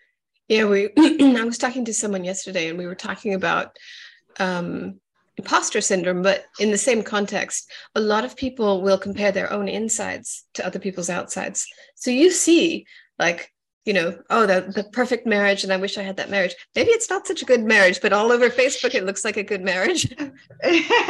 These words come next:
Speaker 2: Yeah.
Speaker 1: But we do tend to, you know, 'cause we're, we're ourselves. We, you know, so we're comparing what we're feeling inside to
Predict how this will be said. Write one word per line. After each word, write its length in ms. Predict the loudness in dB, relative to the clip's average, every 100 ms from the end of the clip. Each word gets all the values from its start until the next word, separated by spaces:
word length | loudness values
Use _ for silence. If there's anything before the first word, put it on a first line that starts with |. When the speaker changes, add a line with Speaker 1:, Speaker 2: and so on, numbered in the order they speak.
| 4 4
Speaker 2:
Yeah. 680 | 2 2 0 -4 -10 -10 -10 -14 -20 -10
Speaker 1:
But 180 | -6 -4
we 120 | -6
do 180 | -4 -4
tend 400 | -6 -8 -6 -6 -4
to, 400 | -4 -2 -4 -6 -12 _ _ _ _ _ -20 -18
you 160 | -8 -2
know, 140 | -2
'cause 180 | -2 -6
we're, 520 | -6 -2 -2 -2 -6 _ _ _
we're 240 | -6 -6
ourselves. 500 | -4 -8 -6 -6 -6 -6
We, 460 | -6 -8 -16 -20 -20 _ _ _ _ _ -6
you 100 | -4
know, 120 | -2
so 140 | -4
we're 220 | 0 0
comparing 760 | 0 -10 -8 -4 -2 -4 -8 -12
what 340 | 0 2 2 0
we're 120 | 0
feeling 360 | 2 0 0
inside 600 | -2 -2 -2 -4 -6 -8 -6
to 280 | -4 -4